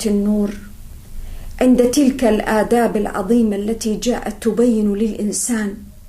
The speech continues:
مسؤولية الكلمة، وأن ما يتلفظ به بلسانه إنما هو ليس مجرد كلمة،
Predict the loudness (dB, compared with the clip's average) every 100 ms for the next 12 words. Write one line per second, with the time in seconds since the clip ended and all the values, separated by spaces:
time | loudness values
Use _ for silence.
0 | -20 -20 -20 -20 -20 -20 -6 -2 -2 2
1 | 4 6 4 2 0 -6 -6 -10 -8 -10
2 | -12 -16 -20 -20 -20 -18 -18 -8 2 4
3 | 6 6 6 6 6 4 2 0 0 -2
4 | -4 -4 -4 -2 -2 -2 0 0 0 2
5 | 2 2 0 0 0 0 -2 -6 -8 -16
6 | -20 -20 -20 -20 -18 -18 -12 -2 2 4
7 | 4 2 0 0 0 0 -6 -16 -18 -20
8 | -6 0 2 2 2 4 4 0 -2 -4
9 | -8 -8 -8 -6 -8